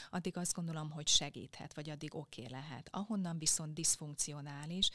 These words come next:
hogyha megerősíti azokat az alapélményeket, mint, megint, mint gyerekkorban, tudom, hogy közhelyes, de mindig a gyerekkorra térünk vissza, amikor kialakult ez a,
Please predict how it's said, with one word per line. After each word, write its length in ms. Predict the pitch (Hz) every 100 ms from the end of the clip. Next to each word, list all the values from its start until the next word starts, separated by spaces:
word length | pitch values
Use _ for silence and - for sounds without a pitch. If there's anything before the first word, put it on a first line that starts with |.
| - - -
hogyha 260 | 180 -
megerősíti 1080 | 170 185 175 160 147 - 143 143 - 165 185
azokat 460 | - 175 165 165 -
az 140 | 165
alapélményeket, 1160 | 165 156 - 143 147 156 160 170 - 220 233 -
mint, 220 | 185 165
megint, 340 | 180 156 151
mint 140 | 156 160
gyerekkorban, 600 | 160 151 - 135 151 151
tudom, 220 | 160 156
hogy 140 | 147
közhelyes, 520 | - 165 - 170 165 -
de 80 |
mindig 340 | 165 160 151 151
a 80 | 151 - - -
gyerekkorra 540 | 180 156 147 165 151
térünk 440 | 151 156 151 147 156
vissza, 280 | 175 180 196
amikor 520 | 190 165 160 - 160
kialakult 720 | - 170 151 143 - 139 143
ez 180 | 147 -
a, 140 | 135